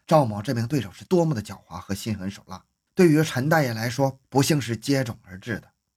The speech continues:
小儿子先是失踪找不到，结果技术D N A化验单再次证实了那门下的血迹正是陈某的，也就是说，陈某应该是遇害了。陈大爷无法接受这样的事实。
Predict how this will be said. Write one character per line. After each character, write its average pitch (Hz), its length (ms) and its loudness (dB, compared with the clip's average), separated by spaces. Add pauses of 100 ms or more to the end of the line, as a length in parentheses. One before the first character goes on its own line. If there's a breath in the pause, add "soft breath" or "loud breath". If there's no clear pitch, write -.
(380)
小 147 220 4
儿 143 120 4
子 156 140 2
先 156 240 2
是 135 80 -4
失 151 240 -2
踪 151 180 -2
找 92 160 -8
不 - 120 -8
到， 107 200 -4 (300)
结 185 160 6
果 139 160 4
技 180 180 0
术 131 120 -2
D 147 120 -2
N 147 200 0
A - 20 0
化 147 160 -2
验 110 140 -2
单 135 280 -2
再 190 140 8
次 151 160 0
证 147 160 0
实 120 140 -4
了 131 180 -2
那 165 80 2
门 139 180 2
下 165 140 2
的 120 80 -2
血 135 180 0
迹 127 220 -10 (100)
正 156 280 4
是 101 160 -14
陈 - 180 -8
某 104 180 -2
的， - 100 -20 (360)
也 131 160 2
就 147 80 0
是 127 60 0
说， 127 260 -2 (100)
陈 - 160 2
某 135 200 2
应 123 200 -4
该 131 160 0
是 113 160 -6
遇 95 160 0
害 90 220 -4
了。 - 80 -20 (600)
陈 147 160 4
大 165 140 8
爷 135 80 4
无 127 240 0
法 113 180 -4
接 127 220 0
受 120 220 -2
这 - 120 -4
样 107 140 0
的 92 100 -14
事 113 200 -4
实。 90 300 -12